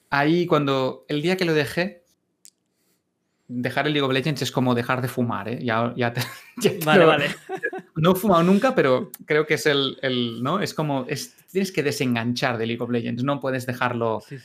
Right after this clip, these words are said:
Speaker 1: "No,
Speaker 2: sí.
Speaker 1: ya no quiero jugar más". No, no, te, te tienes que desenganchar. Y League of Legends, eh,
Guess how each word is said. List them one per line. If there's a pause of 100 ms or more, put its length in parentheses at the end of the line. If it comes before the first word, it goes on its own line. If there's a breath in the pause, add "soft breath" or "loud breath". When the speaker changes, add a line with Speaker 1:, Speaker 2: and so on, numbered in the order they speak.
Speaker 1:
"No,
Speaker 2:
sí.
Speaker 1:
ya
no
quiero
jugar
más".
No,
no,
te,
te
tienes
que
desenganchar. (520 loud breath)
Y
League
of
Legends,
eh,